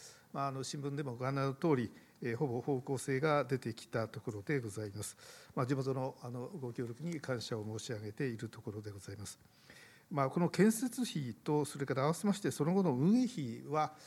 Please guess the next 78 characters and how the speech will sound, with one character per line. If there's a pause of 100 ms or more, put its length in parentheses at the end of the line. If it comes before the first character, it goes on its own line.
(240)
え
ー、
ま
だ
証
言
確
定
し
て
お
り
ま
せ
ん
が、 (380)
え
ー、
先
日
の
広
域
議
会
の
中
で
も、
や
っ (380)
ぱ
り、 (260)
そ
の
諸
物 (100)
価
高
騰
で
一
点
三
倍
ぐ
ら
い
な
ん
じ
ゃ
な
い
か
と (300)
い
う
よ
う
な
見
通
し
が
示
さ
れ
ま
し
た。 (720)
で、 (520)
や
っ
ぱ
り、
あ
の、